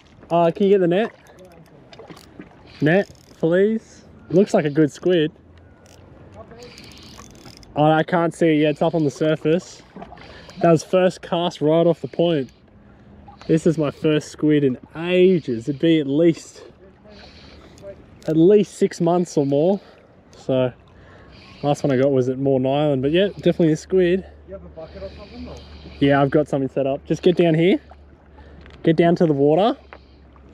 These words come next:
Speaker 1: Oh, he, I can't tell. He looks all right. Yeah, he looks decent. Okay, I'll bring him straight in. Oh, he's a good tiger squid.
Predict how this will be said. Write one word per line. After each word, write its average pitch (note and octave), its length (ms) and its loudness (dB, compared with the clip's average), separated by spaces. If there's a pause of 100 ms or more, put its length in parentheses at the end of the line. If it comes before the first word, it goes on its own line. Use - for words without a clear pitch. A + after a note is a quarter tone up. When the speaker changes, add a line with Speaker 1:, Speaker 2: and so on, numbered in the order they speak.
(840)
Speaker 1:
Oh, C#3 220 4
he, C#3 180 2 (560)
I D3+ 80 -4
can't F3+ 300 0
tell. F#3 200 2
He D3+ 60 4
looks G3+ 300 0
all C#3+ 80 2
right. F3+ 240 0
Yeah, G3+ 140 2
he E3 40 2
looks G#3+ 180 -2
decent. G#3 440 -4 (3250)
Okay, - 1120 -10
I'll C3+ 80 2
bring D3+ 180 4
him D3 80 4
straight C#3+ 320 -2
in. C3+ 200 -2
Oh, C3+ 200 0
he's C#3+ 200 4
a C#3+ 40 2
good C#3 220 0
tiger C3+ 280 -2
squid. B2 360 -4